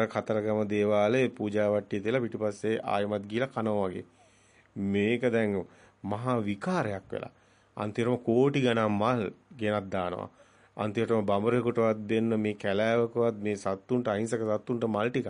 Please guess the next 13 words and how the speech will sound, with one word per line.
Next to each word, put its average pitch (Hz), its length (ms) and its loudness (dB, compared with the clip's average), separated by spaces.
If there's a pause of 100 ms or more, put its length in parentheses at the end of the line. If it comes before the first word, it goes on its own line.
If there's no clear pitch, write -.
(120)
නැහැ. - 200 -14 (840)
මේ 110 380 2
තරම් 175 360 -2 (160)
අන්ධ 143 400 2
භක්තියට 143 640 0
මේ 139 140 2
මිනිස්සුන් 139 500 -2
අදටත් 156 440 0
ගැට 170 200 0
ගැහෙනවා. 101 420 -2 (640)
අපි - 180 -4
මේ 190 160 2
කියන්නේ 151 520 -2